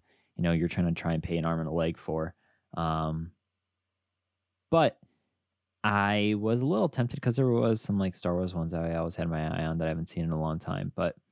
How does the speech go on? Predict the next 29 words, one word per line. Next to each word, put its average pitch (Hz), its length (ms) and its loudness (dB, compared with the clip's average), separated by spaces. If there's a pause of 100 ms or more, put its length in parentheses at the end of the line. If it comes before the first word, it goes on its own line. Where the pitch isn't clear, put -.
(1040)
it 110 40 -2
was 147 180 -2
really 208 180 6
cool. 151 220 2
It - 260 -14
was 127 120 -4
really, 117 160 0
really 82 200 0
cool. 82 300 -6 (480)
And 95 120 -4
you 95 60 -2
could 104 140 -4
walk 95 260 -2
around, 90 300 0
you 95 60 -2
could, 85 180 -10 (300)
you 98 60 -6
know, 90 140 0
leave 85 320 0
and 95 100 4
then 80 100 2
come 87 240 2
back 80 300 -2
too. 87 340 2
And 82 240 0 (480)
it's, 92 240 -6
like, 95 120 -2
a 92 40 -2
little 98 480 -2